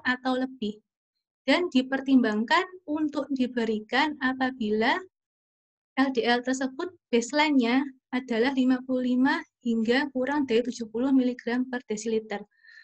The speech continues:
Berbeda dengan kelompok untuk secondary prevention. Di sini,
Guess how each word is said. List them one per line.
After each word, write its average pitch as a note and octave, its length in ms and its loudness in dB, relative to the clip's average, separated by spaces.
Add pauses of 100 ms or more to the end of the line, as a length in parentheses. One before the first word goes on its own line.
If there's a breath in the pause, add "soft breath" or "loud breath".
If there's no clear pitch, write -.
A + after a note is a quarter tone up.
(220 loud breath)
Berbeda A#3+ 640 0
dengan A#3 400 0 (160)
kelompok C4+ 400 2
untuk C#4+ 320 -4
secondary C4 560 2
prevention. C4 640 0 (720)
Di A#3+ 80 4
sini, D4+ 640 2